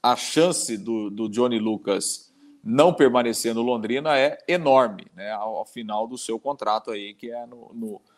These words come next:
no meio do ano, porque, repito, né, o time da Bélgica, que o emprestou ao Londrina, quer que ele volte lá,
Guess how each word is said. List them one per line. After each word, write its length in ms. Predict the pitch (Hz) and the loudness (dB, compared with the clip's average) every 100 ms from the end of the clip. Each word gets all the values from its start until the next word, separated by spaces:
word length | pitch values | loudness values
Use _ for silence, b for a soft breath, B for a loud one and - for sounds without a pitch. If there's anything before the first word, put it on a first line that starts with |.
| _ 110 | _ -2
no 160 | 120 | 0
meio 240 | 117 113 117 | 2 4 4
do 140 | 151 | 4
ano, 200 | 127 131 | 4 2
porque, 300 | - 131 135 | -2 -2 2
repito, 560 | 127 147 147 110 - - | 2 2 0 -2 -4 -10
né, 120 | 95 | -4
o 80 | 107 | -4
time 240 | - 107 110 | -4 -6 4
da 140 | 127 | 4
Bélgica, 720 | 123 117 120 127 147 170 185 185 b b b _ | 6 8 8 6 2 4 4 0 b b b _
que 140 | - 123 | 0 2
o 80 | 123 | 2
emprestou 560 | 123 131 123 - 120 | 0 2 2 2 2
ao 60 | 117 | 4
Londrina, 480 | 143 131 117 127 131 | 2 0 -2 -2 -4
quer 280 | - 113 113 | 0 -2 0
que 100 | 117 | -2
ele 140 | 131 | -2
volte 520 | 117 107 113 117 131 | -2 2 4 2 0
lá, 380 | 123 104 107 117 | 2 4 2 0